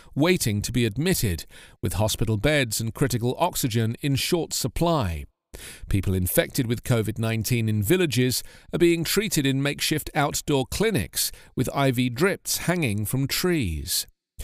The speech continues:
As deaths soar, crematoriums and burial grounds have been swamped with bodies, and relatives often wait hours to perform the last rites for their loved ones.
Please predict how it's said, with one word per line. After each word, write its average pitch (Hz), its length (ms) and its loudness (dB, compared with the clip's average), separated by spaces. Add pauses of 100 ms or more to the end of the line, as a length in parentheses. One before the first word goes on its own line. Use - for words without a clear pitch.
(320)
As 147 160 4
deaths - 480 2
soar, 95 580 0
crematoriums 139 880 0
and 143 140 2
burial 151 380 0
grounds 101 540 0
have 135 100 0
been 135 180 0
swamped 165 540 -2
with 143 180 -2
bodies, 95 580 2 (360)
and 117 120 -2
relatives 120 540 2
often 120 320 0
wait 110 260 0
hours 113 460 0
to - 100 -2
perform 123 460 0
the 117 80 0
last 123 400 0
rites 131 480 0
for 110 100 -4
their 98 180 0
loved 120 300 0
ones. 76 540 -2